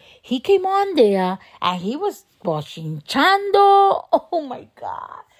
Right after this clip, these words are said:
Spilling the tea, as they say. He was saying it all about all of these comedians and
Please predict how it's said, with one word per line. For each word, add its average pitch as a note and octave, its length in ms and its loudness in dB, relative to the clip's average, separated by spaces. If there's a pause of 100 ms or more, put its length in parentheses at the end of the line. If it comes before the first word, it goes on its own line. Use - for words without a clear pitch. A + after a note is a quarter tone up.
(160)
Spilling D#4+ 720 -2
the B3+ 100 2
tea, G3+ 680 -6 (100)
as F3 200 -4
they F3 160 -6
say. E3+ 500 -6 (320)
He C#4 140 -4
was G3+ 200 2
saying A3 560 0
it E3 180 -6 (120)
all F3+ 680 2
about E3+ 300 -4
all G3+ 260 -6
of G#3 80 -8
these G3+ 160 -10
comedians A#3+ 920 0
and F3 180 -2